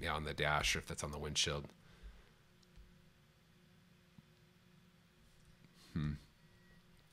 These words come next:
Interesting clips. Oh, those would have been, I think, for the, uh, so some of these early, uh, eighties series would have had, like, a, yeah, a little chrome piece. Maybe that's what those were for, those clips. I'm not sure. Uh,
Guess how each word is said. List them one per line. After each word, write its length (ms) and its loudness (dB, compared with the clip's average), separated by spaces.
Interesting 680 8
clips. 340 4
Oh, 420 12
those 260 8
would 120 12
have 100 8
been, 320 12
I 60 10
think, 240 8
for 160 6
the, 260 8
uh, 160 8
so 140 6
some 140 12
of 80 10
these 160 10
early, 600 4
uh, 180 4
eighties 320 6
series 400 4
would 100 0
have 100 -2
had, 280 6
like, 260 2
a, 240 4
yeah, 80 4
a 20 4
little 200 -2
chrome 440 0
piece. 460 2
Maybe 200 2
that's 200 -2
what 100 -4
those 220 -4
were 80 -8
for, 260 -2
those 220 -2
clips. 340 0
I'm 80 2
not 160 2
sure. 360 6
Uh, 200 6